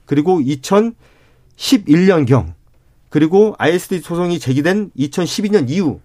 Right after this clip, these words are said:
어느 시점이라도 우리가 이천삼 년에 했었던 이 행위가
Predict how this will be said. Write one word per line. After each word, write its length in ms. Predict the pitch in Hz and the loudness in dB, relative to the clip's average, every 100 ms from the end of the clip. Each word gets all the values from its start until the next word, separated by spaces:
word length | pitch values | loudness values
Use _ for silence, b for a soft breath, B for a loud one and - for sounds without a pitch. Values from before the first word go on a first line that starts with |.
| _ _ - | _ _ 0
어느 220 | 160 233 | 2 2
시점이라도 960 | - - 214 135 135 120 113 143 87 80 b b b b b b | 2 0 2 2 0 -2 -2 -2 -4 -14 b b b b b b
우리가 360 | 113 170 208 196 | -4 0 2 0
이천삼 400 | 160 190 180 196 | 0 -4 -4 -4
년에 180 | 185 | -4
했었던 400 | 160 170 185 165 | -4 -6 -6 -2
이 80 | 131 | -2
행위가 600 | 131 196 147 135 143 85 | -2 -4 -2 -2 -2 -6